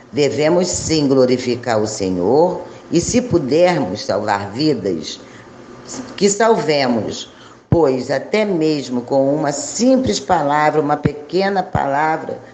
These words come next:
somos capazes de salvar alguém. Do doze ao dezesseis é quando Jesus elege os doze apóstolos. Antes da nomeação dos apóstolos,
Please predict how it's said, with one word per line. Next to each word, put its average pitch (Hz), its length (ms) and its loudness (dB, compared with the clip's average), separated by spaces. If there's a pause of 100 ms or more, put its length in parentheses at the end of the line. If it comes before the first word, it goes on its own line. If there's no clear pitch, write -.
(160)
somos 147 380 0
capazes 127 640 0
de 131 80 -10
salvar 127 460 0
alguém. 101 500 0 (960)
Do 160 140 4
doze 214 340 4
ao 190 100 4
dezesseis 135 1000 -2
é 131 120 0
quando 147 260 0
Jesus 139 400 -2
elege 139 560 2
os 123 140 -4
doze 139 500 0
apóstolos. 104 920 0 (520)
Antes 254 280 4
da 208 140 4
nomeação 156 760 2
dos 113 180 0
apóstolos, 101 920 0